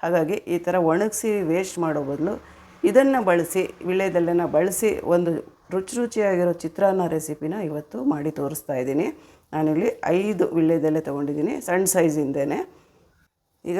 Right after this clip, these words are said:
ಒಂದು ಬಾಣಲಿನಲ್ಲಿ ಎರಡು ಸ್ಪೂನ್ ಎಣ್ಣೆ ಹಾಕ್ಕೊಳ್ತೀನಿ. ತುಪ್ಪ ಹಾಕ್ಕೊಂಡು ಬೇಕಾದ್ರೂ ಹುರಿಬೋದು,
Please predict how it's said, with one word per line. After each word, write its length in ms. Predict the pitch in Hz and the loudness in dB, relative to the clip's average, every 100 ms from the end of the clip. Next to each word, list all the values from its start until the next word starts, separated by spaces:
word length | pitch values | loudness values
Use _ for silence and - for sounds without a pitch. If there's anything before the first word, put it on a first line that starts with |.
| 190 | 4
ಒಂದು 140 | 165 156 | 4 4
ಬಾಣಲಿನಲ್ಲಿ 560 | 151 175 185 175 151 190 - - _ _ - 156 | 2 2 0 -4 -4 -6 -12 -20 _ _ -10 -6
ಎರಡು 200 | 156 - | -6 -8
ಸ್ಪೂನ್ 280 | - 180 180 - 151 | -4 -4 -2 -2 0
ಎಣ್ಣೆ 180 | 156 151 | 0 0
ಹಾಕ್ಕೊಳ್ತೀನಿ. 540 | 147 143 143 143 156 285 - _ _ _ _ _ _ _ _ _ _ _ _ 190 | -6 -6 -6 -4 -4 -6 -12 _ _ _ _ _ _ _ _ _ _ _ _ -14
ತುಪ್ಪ 180 | 185 220 214 196 - 135 | -4 2 4 2 2 0
ಹಾಕ್ಕೊಂಡು 340 | 175 170 170 151 | 0 0 0 0
ಬೇಕಾದ್ರೂ 340 | 143 156 170 190 | 0 -2 -2 0
ಹುರಿಬೋದು, 460 | 165 165 156 151 | 2 2 2 2